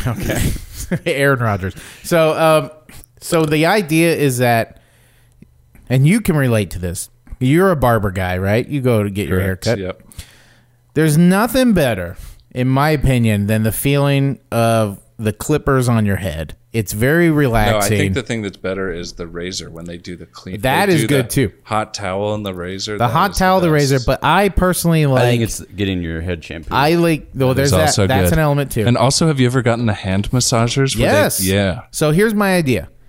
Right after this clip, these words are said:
Speaker 1: Same experience you would get if you're gonna get the trim, the shampoo, the s-, the razor, the towel, everything, except there's no blades.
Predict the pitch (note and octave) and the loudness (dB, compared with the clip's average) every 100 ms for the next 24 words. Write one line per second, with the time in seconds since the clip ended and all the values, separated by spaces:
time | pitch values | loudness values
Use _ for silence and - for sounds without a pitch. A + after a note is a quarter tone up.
0 | - _ _ - _ - - - _ - | -20 _ _ -20 _ -20 -20 -20 _ -8
1 | - - F3+ A#3+ B3 - - F3+ C#3+ A2+ | -4 0 2 2 0 -2 0 2 2 0
2 | - B2+ B2+ A2 A2+ - G2+ A#2+ C3 B2+ | 0 0 0 0 -2 -2 -8 0 2 2
3 | B2 A2 A2+ - G#2 G2 - D3+ D3 C#3 | 2 0 -2 -2 -4 -4 -2 0 0 0
4 | C3 - - - - - A#2 - C#3 B2+ | -4 -10 -12 -12 -6 -4 -2 0 0 0
5 | B2 C#3 C3+ C3 B2 A#2 - - - A2+ | 2 2 4 4 2 0 -6 -20 -6 -4
6 | G#2 - A#2+ A#2 C3 B2+ B2 B2+ A#2 A2+ | -2 -4 -2 0 2 2 2 0 0 -2
7 | - C3 B2+ B2 - B2+ C3+ D#3 D#3 F#3 | -2 0 2 0 0 0 2 2 2 0
8 | G3 - - B2 - D#3 C#3+ - - - | 0 -6 -4 -4 0 -2 -2 -8 -6 0
9 | B2+ B2 C#3 C#3+ B2 A2+ F2+ D2+ - | 2 4 2 2 2 0 0 -6 -14